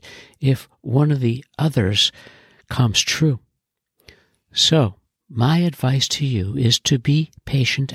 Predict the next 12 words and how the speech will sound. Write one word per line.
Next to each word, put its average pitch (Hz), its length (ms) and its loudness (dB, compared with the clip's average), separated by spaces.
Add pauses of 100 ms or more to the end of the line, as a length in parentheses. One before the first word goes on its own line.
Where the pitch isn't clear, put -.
as 123 480 -2
you 123 220 -2
have 135 420 -2 (160)
been 127 340 0 (420)
thus 117 240 0
far. 135 420 -2 (580)
Remember, 120 480 2
everything 123 540 0
happens 107 680 -2 (120)
for 131 320 0
the - 120 -2
best. - 520 -4